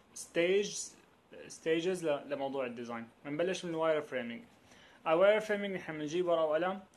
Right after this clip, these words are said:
غالبا قلم رصاص لأنه كثير رح نمحي ونرسم، وبنحاول إنه ناخذ ال-،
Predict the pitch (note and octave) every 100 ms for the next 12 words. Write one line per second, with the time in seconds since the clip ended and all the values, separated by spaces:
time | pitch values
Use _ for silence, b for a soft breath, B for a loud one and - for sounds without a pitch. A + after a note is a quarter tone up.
0 | - B2+ D3+ D#3+ D#3 D3+ D3+ D3+ E3 E3
1 | D#3 C#3+ D#3+ E3 E3+ E3 E3 D3+ C#3+ C#3
2 | C#3+ C#3+ C3+ C#3+ D3 D3 F3 G3 - B
3 | B B - D3+ - F#3+ F3+ D#3+ D#3+ E3+
4 | E3 C#3+ D3 C#3 C#3